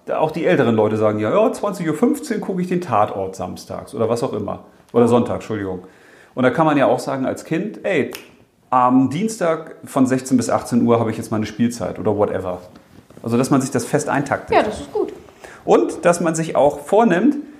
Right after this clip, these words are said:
Speaker 1: „Ich versuche, mein Leben so geil wie möglich zu machen in echt, dass ich möglichst wenig das Handy brauche.“
Speaker 2: Ja.
Speaker 1: Also,
Speaker 2: Ein-,
Speaker 1: echte Hobbys.
Speaker 2: also, wenn man, wenn man das, das Leben liebt, das man hat,
Speaker 1: Ja.
Speaker 2: also und
Speaker 1: Und
Speaker 2: nur,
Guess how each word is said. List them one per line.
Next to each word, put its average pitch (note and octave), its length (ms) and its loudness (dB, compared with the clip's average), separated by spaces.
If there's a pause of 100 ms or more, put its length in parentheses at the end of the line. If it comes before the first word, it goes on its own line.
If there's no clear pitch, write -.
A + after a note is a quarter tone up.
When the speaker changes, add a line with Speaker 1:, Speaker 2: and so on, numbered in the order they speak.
(200)
Speaker 1:
„Ich D3 120 -6
versuche, D#3+ 460 0
mein C#3 320 2
Leben G3 300 -2
so D3 180 -4
geil F#3+ 320 2
wie F3 80 0
möglich E3+ 380 -4
zu - 100 -4
machen G#2+ 240 -2
in G#2 120 -6
echt, C3 360 -8
dass A#2+ 120 -6
ich A#2 100 -8
möglichst D3 400 0
wenig B2+ 220 2
das B2 180 -6
Handy F#2 180 -4
brauche.“ - 320 -12 (300)
Speaker 2:
Ja. C4 300 4 (640)
Speaker 1:
Also, B2 320 4
Speaker 2:
Ein-, D3+ 140 6
Speaker 1:
echte D3 200 2
Hobbys. A2+ 380 2
Speaker 2:
also, A#3 240 -4
wenn B3+ 120 0
man, A#3+ 300 -2
wenn A3+ 140 -2
man A3 320 0 (500)
das, F#3+ 340 -8 (140)
das - 300 -8
Leben A#3 360 2
liebt, B3 440 2
das G3 180 -8
man F#3 240 -10
hat, G#3+ 240 -10 (460)
Speaker 1:
Ja. D3+ 100 4
Speaker 2:
also D#3 220 -2
und G#3+ 220 -8 (1600)
Speaker 1:
Und C4+ 160 2
Speaker 2:
nur, F#4 340 4